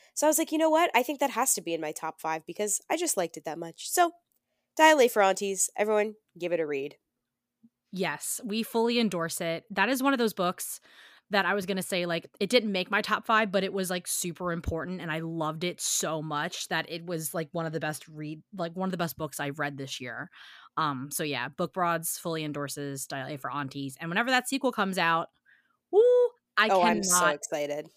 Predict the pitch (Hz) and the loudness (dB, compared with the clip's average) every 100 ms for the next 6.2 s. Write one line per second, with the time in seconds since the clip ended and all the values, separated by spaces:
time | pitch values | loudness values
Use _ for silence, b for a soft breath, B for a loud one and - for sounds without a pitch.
0 | - 165 127 - - - - _ _ - | -10 -6 -6 -8 -12 -12 -14 _ _ 0
1 | 285 254 156 147 180 330 - 185 180 175 | 0 0 -2 -2 -2 -2 -2 -4 -2 0
2 | 165 165 160 170 190 220 349 440 277 90 | 2 2 -2 -2 -2 -2 0 2 2 2
3 | 76 180 165 202 202 160 - 190 185 185 | -2 -6 -4 0 0 0 -4 -2 0 2
4 | 208 247 240 233 254 269 - 170 151 147 | 2 2 2 0 -2 -4 -6 -6 -2 -2
5 | 269 302 _ _ _ 185 185 175 170 175 | -2 -4 _ _ _ -4 0 0 0 -2
6 | 202 | -6